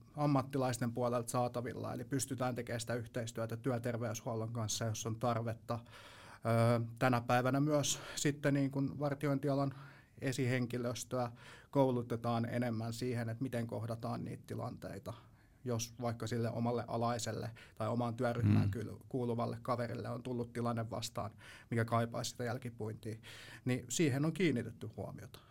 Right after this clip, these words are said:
Speaker 1: Toki se, että millä tasolla se valtakunnallisesti on, niin varmaan aika vaikea sanoa, mutta kyllä ainakin niin kuin omasta näkövinkkelistä sanoisin, että ollaan
Speaker 2: Et eteenpäin
Speaker 1: menty,
Speaker 2: ollaan
Speaker 1: eteenpäin
Speaker 2: menty.
Speaker 1: menty, joo.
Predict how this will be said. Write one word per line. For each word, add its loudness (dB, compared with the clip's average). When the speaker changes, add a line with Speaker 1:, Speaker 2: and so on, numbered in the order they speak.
Speaker 1:
Toki 4
se, 4
että 0
millä 4
tasolla 2
se 2
valtakunnallisesti 2
on, 4
niin 2
varmaan 0
aika -2
vaikea 0
sanoa, 0
mutta -4
kyllä 8
ainakin 4
niin 2
kuin 0
omasta 2
näkövinkkelistä -4
sanoisin, -6
että -12
ollaan 2
Speaker 2:
Et 4
eteenpäin 8
Speaker 1:
menty, 8
Speaker 2:
ollaan 8
Speaker 1:
eteenpäin 6
Speaker 2:
menty. -4
Speaker 1:
menty, -6
joo. -10